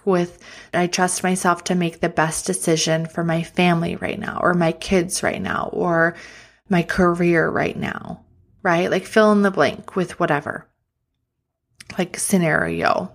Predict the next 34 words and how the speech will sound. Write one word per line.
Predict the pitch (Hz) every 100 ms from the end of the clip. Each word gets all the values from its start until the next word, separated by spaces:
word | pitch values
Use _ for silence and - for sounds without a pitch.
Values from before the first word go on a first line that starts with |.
| -
you | 233 180 170 170
are | - 165 160
facing | 160 - 165 - - - 170 - _ _ _ _ _ _
right | 175 -
now. | - - - _ _ - - _ _ _ _ _ _ _ _ _ _ _
And | 233 240
the | 226
last | 226 220 226
one | 285
that | 302 277
I | 247
wanna | 226 226
leave | 196 170
you | 180
with | 175 170 170
is | 165 -
this. | - - - - - _ _ _ _
This | 208 208 247
is | 240
not | 220 202 202 262 -
life | 208 190 190
or | 277
death, | 285 185 165 165 - -
and | 190 190
whatever | 180 - 175 185
happens, | 202 - 160 - 160 160 165 - -
I | 175 170
can | 180
handle | 165 170 - - -
it. | 87 - _ _ _ _ _ _ _ _ _ _ _ -
I |
want | 208 214
that | 269 262
to | 247 208